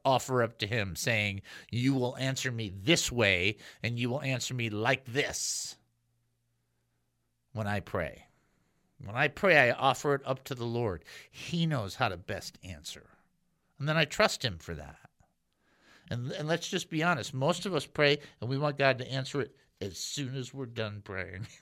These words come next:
<laughs> "Answer, Lord, right now. Snap, snap, come on. It's a microwave society, God. Let's go."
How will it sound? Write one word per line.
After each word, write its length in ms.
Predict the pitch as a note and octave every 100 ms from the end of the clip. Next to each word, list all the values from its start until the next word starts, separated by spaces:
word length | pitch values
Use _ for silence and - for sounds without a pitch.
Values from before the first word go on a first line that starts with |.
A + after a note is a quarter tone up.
| _ _
<laughs> 1900 | - _ - _ - _ _ _ _ _ _ _ - - - - - - -
"Answer, 320 | G#3+ D4 -
Lord, 440 | A#3 A#3+ B3 A#3 - C#3
right 240 | A#3+ -
now. 420 | - D#4+ B3 C4+ - _ _ _
Snap, 300 | - D4 D4
snap, 320 | - F4+ A#3+
come 140 | - E4+
on. 240 | F#4 D4+ - _ _ _ _ -
It's 100 | F#3
a 40 |
microwave 600 | F#3 A#3+ A#3+ B3 B3+ C4
society, 580 | - A#3+ C#4 C#4 B3+ G#3+
God. 320 | G#3+ A3 A3+
Let's 180 | G#3+ A3
go." 320 | C#4 C4+ A3+